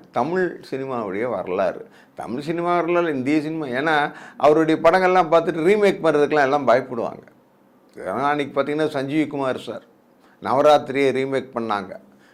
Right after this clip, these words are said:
நயா தின் நை ராத் அப்படின்னு. அது படத்தை பார்த்துட்டு, "என்ன சார், சார், இது சத்தியமா சொல்லுங்க, இவர மாதிரிலாம் நடிக்க முடியாது." "ஏதோ என்னால முடிஞ்ச அளவுக்கு நடிக்கிறேன்" அப்படின்னு சொல்லி தான் நடிச்சாங்க. ஆனா, அவர் மாதிரி நடிக்க முடியாதுங்கிறது உலக சரித்திர உண்மை.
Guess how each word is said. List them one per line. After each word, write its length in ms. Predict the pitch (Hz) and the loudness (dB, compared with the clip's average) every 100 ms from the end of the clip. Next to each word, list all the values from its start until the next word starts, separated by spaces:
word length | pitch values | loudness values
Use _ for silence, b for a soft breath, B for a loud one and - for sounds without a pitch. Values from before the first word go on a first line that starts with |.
| b | b
நயா 380 | 107 120 131 131 | -2 4 6 6
தின் 300 | 117 127 123 | 4 -4 -4
நை 240 | 113 117 110 | -2 -2 2
ராத் 280 | 110 98 - | 2 2 -2
அப்படின்னு. 540 | 82 87 95 90 80 80 b b b | -6 -6 -8 -8 -12 -16 b b b
அது 140 | - 151 | -8 -4
படத்தை 300 | 170 156 156 | -2 -2 -2
பார்த்துட்டு, 360 | 160 156 160 | -2 -2 -2
"என்ன 220 | 165 143 147 | 0 0 -2
சார், 240 | 139 127 | 0 -2
சார், 260 | 127 131 127 | 0 0 0
இது 180 | 110 101 | -4 -4
சத்தியமா 460 | 104 92 135 143 147 | -8 -6 -6 -4 -4
சொல்லுங்க, 400 | 131 131 120 113 | -4 -4 -2 -2
இவர 20 | |
மாதிரிலாம் 320 | 120 123 131 | -2 -4 -4
நடிக்க 300 | 120 113 117 | -6 -6 -6
முடியாது." 460 | 123 117 113 87 - B B | -6 -2 -2 -2 -12 B B
"ஏதோ 280 | - 123 202 | -2 4 6
என்னால 520 | 202 180 190 202 208 | 6 4 6 6 6
முடிஞ்ச 340 | 196 175 180 175 | 4 4 4 4
அளவுக்கு 380 | 165 165 170 | 6 4 2
நடிக்கிறேன்" 480 | 160 131 123 123 120 | 0 0 -2 -4 -2
அப்படின்னு 160 | 110 120 | -2 -4
சொல்லி 220 | 117 110 | -8 -8
தான் 220 | 113 147 | -8 -8
நடிச்சாங்க. 560 | 147 143 - 135 113 - - b b - | -8 -10 -8 -10 -10 -16 -20 b b -6
ஆனா, 160 | 135 | 0
அவர் 160 | 143 147 | 2 2
மாதிரி 280 | 170 190 160 | 0 -4 -4
நடிக்க 60 | |
முடியாதுங்கிறது 520 | 165 165 160 151 156 180 | -2 0 0 0 0 0
உலக 800 | 151 143 151 143 123 107 98 98 | 2 2 4 4 4 4 2 0
சரித்திர 560 | - 131 131 151 127 | 0 0 0 -2 -2
உண்மை. 320 | 101 107 107 | -2 -6 -8